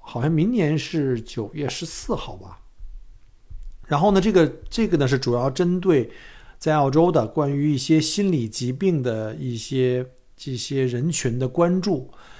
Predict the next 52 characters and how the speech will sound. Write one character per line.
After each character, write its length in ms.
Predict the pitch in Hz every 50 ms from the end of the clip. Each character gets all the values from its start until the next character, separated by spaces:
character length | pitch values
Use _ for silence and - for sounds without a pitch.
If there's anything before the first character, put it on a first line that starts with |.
| - - - - -
呃， 220 | - 156 151 147 151
我 100 | 151 156
们 120 | 185 202
知 100 | 202 262
道 180 | 247 226 196 180
在 140 | 160 185 180
澳 80 | 175
大 140 | 170 165 165
利 160 | 165 170 170
亚 240 | 170 170 160 143 127
呢， 280 | 123 120 117 117 113 117 156 - -
就 160 | - 143 131
是 380 | 113 120 127 127 123 123 127 127 -
按 120 | 170 160
照 120 | 147 151 135
这 100 | 139 135
个 60 | 131
统 160 | - 123 120
计 80 | 123 120
局 80 | 139
的 80 | 156 156
数 200 | - - 202 156
字 280 | 151 - - 190 139
啊， 160 | 123 107 104 107
大 140 | - 151 143
概 160 | 143 139 131
在 200 | 127 139 139 135 131 - - _ - - - - - _
澳 160 | - 180 160 151
大 100 | 151 151
利 120 | 151 156
亚 100 | 156 143
呢， 100 | 135 131
在 480 | 131 147 135 127 127 123 123 120 117 - - - - - - - - - - - -
每 300 | - 139 135 131 123 117
天 480 | 113 - - - 226 214 202 208 208 180
会 180 | - 196 170
有 160 | 143 123 113 110
八 320 | - - 160 151 156 160
个 140 | 147 151 139
人 320 | 123 120 113 113 117 127
因 180 | 139 151 147 139
为 140 | 139 147 139
心 400 | 135 - - - 202 190 190 170
理 180 | 131 110 104
或 160 | - - 135
精 300 | 127 131 - 185 180 185
神 240 | 156 139 123 113 120
问 180 | 127 123 117 113
题 260 | - - - 127 123
呢， 200 | 123 120 110 113
就 140 | 120 127 127
是 400 | 123 - - 156 151 - - -